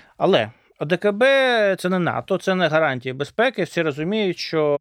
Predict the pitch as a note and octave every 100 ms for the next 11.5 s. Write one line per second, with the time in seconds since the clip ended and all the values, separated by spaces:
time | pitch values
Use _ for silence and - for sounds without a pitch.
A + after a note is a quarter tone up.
0 | - D#3+ E3 F3 D#3 D3+ C3+ C3+ C3 B2+
1 | C3 - _ - - - D#3 F3 B3 C4+
2 | A3 F#3+ E3 - G3 D#3+ D#3 F3+ D#3+ C3+
3 | C3 E3 - B2+ B2+ C#3 G#3 B3 G4 -
4 | C#4+ A3 A#3+ - F#3+ F#3+ F3+ D#3+ D#3+ A3+
5 | F3 - - E3 G#3+ A#3 F3 D#3+ D3+ -
6 | C#3 C3+ - F3 D#3 D#3+ D#3 D3 A#2+ B2
7 | C3+ D#4+ E4 _ _ - - C3+ D#3+ F3+
8 | F#3+ F3 E3 - D4+ D#4+ - - F#3+ F3
9 | D#3+ E3 E3 D3+ D3 D#3 - C#3+ C#3+ G#3+
10 | A#3+ A3 F#3+ F3 F3 E3+ D#3 D#3 C#3+ C#3
11 | B2+ C#3 - -